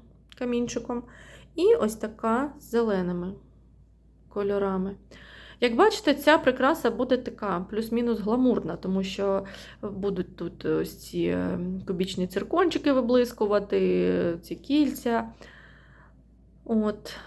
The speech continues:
Ну, плюс перли. Тобто ця прикраса буде, м, така плюс-мінус гламурна, <laughs> як її називаю. А другий варіант прикраси я зроблю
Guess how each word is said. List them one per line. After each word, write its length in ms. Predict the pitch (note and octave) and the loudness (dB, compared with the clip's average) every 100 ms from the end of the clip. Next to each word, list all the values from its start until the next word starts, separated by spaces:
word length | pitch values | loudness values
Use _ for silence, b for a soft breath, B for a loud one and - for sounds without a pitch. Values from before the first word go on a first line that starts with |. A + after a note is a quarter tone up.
| B B B - - | B B B -10 0
Ну, 120 | E4+ | 2
плюс 260 | A3+ A3+ | 6 6
перли. 580 | A3+ A3 B3+ D4 B3+ A#3 A3 - | 6 6 6 6 6 4 -2 -8
Тобто 420 | G3 G3 - F#3+ | -8 -4 0 2
ця 180 | F#3+ C4+ | 2 0
прикраса 500 | D4+ G3 G#3+ A#3+ G3+ | 0 0 0 0 -2
буде, 480 | E3+ G3 G3+ G3+ G3 - G3 | -4 -2 0 0 -2 -10 -12
м, 240 | E3+ F#3 | -10 -8
така 380 | G3 G3 E3 - F3+ - - - - - - - - - - - - - - - - | -6 -4 -4 -6 -12 -18 -20 -20 -20 -20 -20 -20 -20 -20 -20 -20 -20 -20 -20 -20 0
плюс-мінус 520 | C#4 - C4 C4 A3+ | 4 4 4 4 4
гламурна, 500 | A#3 G3+ E3+ E3+ G3+ C4 | 4 4 4 2 4 4
<laughs> 80 | |
як 240 | A#3 G#3+ - | 6 4 2
її 140 | F#3 | -4
називаю. 460 | F3+ F3+ F#3 - - B B B B B B | -2 -2 -4 -6 -8 B B B B B B
А 340 | - G3 F#3+ F#3+ | 0 4 4 2
другий 400 | F#3+ C4+ B4+ F#4 | 6 8 8 4
варіант 420 | G#3+ G3 F#3+ F#3 | 2 2 0 -4
прикраси 760 | F#3 F#3+ F#3+ F#3+ G3 G3 G3 G3 F#3+ | -6 -2 -4 -4 -6 -6 -4 -6 -6
я 260 | G3+ A#3+ E4 | 0 2 2
зроблю 800 | C#4 G3 G3 G#3 A#3 C#4+ D#4 | 2 0 0 2 4 4 2